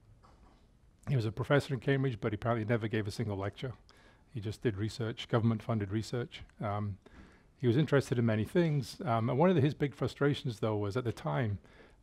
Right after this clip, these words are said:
um, to evaluate, um, uh, ma-, evaluate num-, numerical problems, you would use, uh, printed tables. So basically, people would go away, calculate values, and put tables of things like logarithms, sines, cosines,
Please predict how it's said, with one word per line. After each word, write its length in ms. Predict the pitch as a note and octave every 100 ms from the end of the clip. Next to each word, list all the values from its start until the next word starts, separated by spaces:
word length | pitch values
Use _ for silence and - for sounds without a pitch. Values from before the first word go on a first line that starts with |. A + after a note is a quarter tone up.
| -
um, 380 | A2+ G#2+ G2 F2+ _ _ -
to 80 | C3
evaluate, 500 | B2+ C3 C3+ A#2+ A#2 - A#2+
um, 420 | G#2+ G#2 G2 F#2+ - _ _ - C#3
uh, 240 | G2 F#2+ F2
ma-, 160 | A#2 B2 - _ -
evaluate 340 | A#2 A#2 A2 A2+
num-, 260 | D#3 C#3+ -
numerical 420 | A2+ A#2 - A2+ -
problems, 500 | - D#3 D3+ A#2+ G#2+
you 60 | A#2+
would 140 | G2+
use, 320 | A#2+ A#2+ G#2+ -
uh, 140 | G2+
printed 380 | - C3+ A2+ G2+
tables. 520 | - A2 F#2+ G2+ - _ - - - -
So 140 | -
basically, 640 | A2 A#2 C3 A2+ A2 G#2 D#2+ - B2+
people 220 | A2 A#2+
would 80 | A#2
go 80 |
away, 220 | A#2+ A2 G#2+
calculate 600 | B2 A2+ - A#2 A2+ G2+
values, 420 | A2 G#2 G#2 - - - _
and 80 | A#2
put 140 | B2+ -
tables 300 | B2 A2+ G#2+
of 80 |
things 200 | B2 A2
like 140 | G2 G#2
logarithms, 560 | A2+ A2+ A2 G#2+ G2+
sines, 380 | - A2 G#2+ G#2
cosines, 640 | - A2+ - G#2+ G2 G2